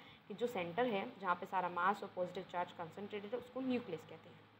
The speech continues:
और उसके around जो electrons होते हैं, वो revolve करते हैं। So they revolve around the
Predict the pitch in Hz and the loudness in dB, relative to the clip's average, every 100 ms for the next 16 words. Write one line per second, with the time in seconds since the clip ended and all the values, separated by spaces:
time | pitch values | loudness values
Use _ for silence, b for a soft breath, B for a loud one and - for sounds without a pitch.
0 | B B - - 277 - 403 - 226 233 | B B -10 2 2 8 8 12 12 12
1 | 170 196 320 - 190 - 190 - 254 277 | 12 6 -4 -6 -8 -4 -4 -4 2 4
2 | 269 196 - 175 214 - 208 269 269 170 | 4 0 -4 -6 -8 -10 2 8 8 6
3 | - - - - - - - - - - | -4 -10 -16 -18 -20 -20 -20 -20 -20 -20
4 | - - 202 453 - - - - 214 269 | -18 0 4 4 2 -14 -20 -2 6 8
5 | 320 - 175 170 214 | 8 6 4 2 4